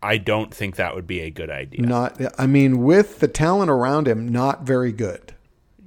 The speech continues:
Speaker 1: Correct.
Speaker 2: Justin Martin will be better next year, and he
Speaker 1: Yeah.
Speaker 2: might not win U C L A starting job.
Speaker 1: Yeah.
Speaker 2: Uh, yeah, they won't they won't touch that. They won't touch the dad. And, uh, I shouldn't have said the dad. Take that back.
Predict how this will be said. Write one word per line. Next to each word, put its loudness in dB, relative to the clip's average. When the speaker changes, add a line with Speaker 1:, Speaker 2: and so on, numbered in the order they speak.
Speaker 1:
Correct. 0
Speaker 2:
Justin 4
Martin 2
will -4
be 0
better 0
next -6
year, -10
and -2
he -2
Speaker 1:
Yeah. 0
Speaker 2:
might 2
not -2
win -8
U -12
C -10
L -8
A -8
starting -8
job. -8
Speaker 1:
Yeah. -8
Speaker 2:
Uh, -2
yeah, -6
they 0
won't 0
they 2
won't -4
touch -6
that. -4
They -6
won't -8
touch -8
the -20
dad. -2
And, -4
uh, -12
I -8
shouldn't -8
have -12
said -10
the -12
dad. -12
Take -6
that -2
back. -6